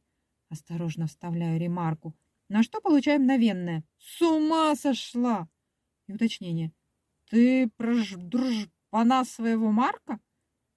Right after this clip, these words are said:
"Ну, типа да". "Да я с ним тусила только ради тебя. А вообще, с чего вдруг ты о нём заговорила?" "Просто спросила.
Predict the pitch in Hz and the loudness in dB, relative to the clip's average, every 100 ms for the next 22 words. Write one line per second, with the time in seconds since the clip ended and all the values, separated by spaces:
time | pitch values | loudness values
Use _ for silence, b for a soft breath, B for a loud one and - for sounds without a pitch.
0 | _ 165 196 339 370 214 151 135 _ _ | _ -6 -2 -2 0 -2 -2 -6 _ _
1 | - - 165 156 202 277 _ _ _ _ | -16 -12 -6 -2 0 -2 _ _ _ _
2 | - 190 214 220 214 - 208 208 233 - | -8 0 2 2 0 -2 -4 -2 -4 -2
3 | 294 202 175 208 - 214 226 185 175 - | 0 0 -2 -6 -4 -2 -2 -4 -10 -6
4 | 226 208 151 _ _ _ 175 220 247 247 | -2 -2 -2 _ _ _ -2 -2 0 -2
5 | - - 311 330 247 240 220 233 240 240 | -2 -2 2 2 2 0 -2 0 2 4
6 | 208 151 220 233 247 254 233 175 160 _ | 2 0 -2 0 2 2 0 -2 -8 _
7 | _ _ _ _ _ - 233 - - _ | _ _ _ _ _ -8 -8 -8 -18 _
8 | 165 151 - 202 170 | -10 -10 -10 -12 -12